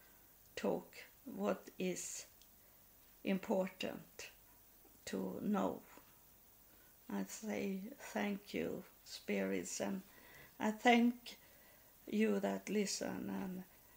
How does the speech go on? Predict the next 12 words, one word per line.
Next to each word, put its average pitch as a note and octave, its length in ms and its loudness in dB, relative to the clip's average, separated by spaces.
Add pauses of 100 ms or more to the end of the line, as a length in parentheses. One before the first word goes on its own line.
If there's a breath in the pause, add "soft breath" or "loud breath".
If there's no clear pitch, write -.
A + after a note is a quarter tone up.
(120)
support G3 800 4
me F#3+ 260 2
in G3 120 2
this - 680 0 (840)
going G3+ 440 4
to F#3+ 400 0
Jerusalem F#3+ 960 2
to G3+ 120 -6
touch - 500 -2
the - 120 -4
Golden F#2 440 -2
Gate. - 500 -6